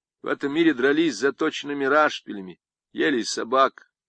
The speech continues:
покрывали лица татуировкой и насиловали коз. В этом мире убивали за пачку чая.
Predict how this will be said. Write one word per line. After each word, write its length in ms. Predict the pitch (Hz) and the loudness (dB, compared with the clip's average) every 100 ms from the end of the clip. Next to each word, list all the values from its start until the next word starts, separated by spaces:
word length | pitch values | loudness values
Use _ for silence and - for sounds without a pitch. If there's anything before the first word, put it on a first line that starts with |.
| _ _ _ _ | _ _ _ _
покрывали 480 | - 110 131 135 | -8 -2 0 2
лица 360 | 123 139 - 104 | 0 -2 -4 -10
татуировкой 720 | 110 113 107 131 135 - 107 | -8 -4 0 0 0 -6 -10
и 100 | 101 | -8
насиловали 640 | 107 107 - 135 110 101 | -8 -10 -8 -6 -4 -6
коз. 480 | - - - - - _ _ _ _ _ _ - | -8 -6 -4 -6 -12 _ _ _ _ _ _ -10
В 60 | |
этом 220 | 135 143 | -8 -6
мире 200 | 165 175 | -4 0
убивали 460 | 156 143 151 190 147 | 0 0 -2 0 -2
за 180 | 107 120 | -4 -6
пачку 380 | 139 131 - 120 | -6 -8 -12 -14
чая. 420 | - 131 101 | -8 -6 -6